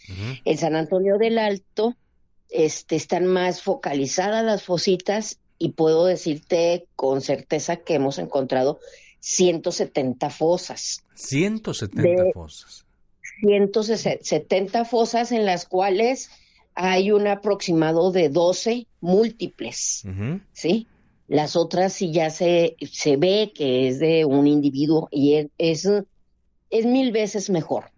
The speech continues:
Speaker 2: ¿Por qué es mil veces mejor que las múltiples? En las múltiples, si encuentras un A D N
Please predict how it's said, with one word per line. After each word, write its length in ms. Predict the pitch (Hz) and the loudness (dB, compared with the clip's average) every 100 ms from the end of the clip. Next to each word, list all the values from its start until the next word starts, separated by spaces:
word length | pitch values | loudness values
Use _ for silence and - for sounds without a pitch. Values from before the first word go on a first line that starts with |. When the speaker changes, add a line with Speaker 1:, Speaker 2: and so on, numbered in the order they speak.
| _ _ - | _ _ -6
Speaker 2:
¿Por 220 | 190 196 | -4 -2
qué 120 | 226 | 0
es 80 | 220 | 0
mil 200 | 240 226 | 0 -2
veces 300 | 220 202 220 | -2 -2 0
mejor 400 | 214 180 160 135 - - - - _ _ | 0 0 -2 -2 -8 -20 -20 -20 _ _
que 120 | 170 | 0
las 180 | 147 147 | 0 2
múltiples? 600 | 170 190 196 147 - 135 | 2 2 0 -6 -4 -2
En 100 | 156 | 0
las 160 | 156 165 | 2 2
múltiples, 680 | 220 262 262 269 - 269 277 | 2 2 0 -6 -2 -2 -2
si 120 | 220 | -4
encuentras 560 | 190 196 190 190 226 | -2 0 -2 0 -2
un 160 | 233 220 | 0 0
A 100 | 214 | 2
D 200 | 214 214 | 2 2
N 340 | 202 190 220 | 2 2 0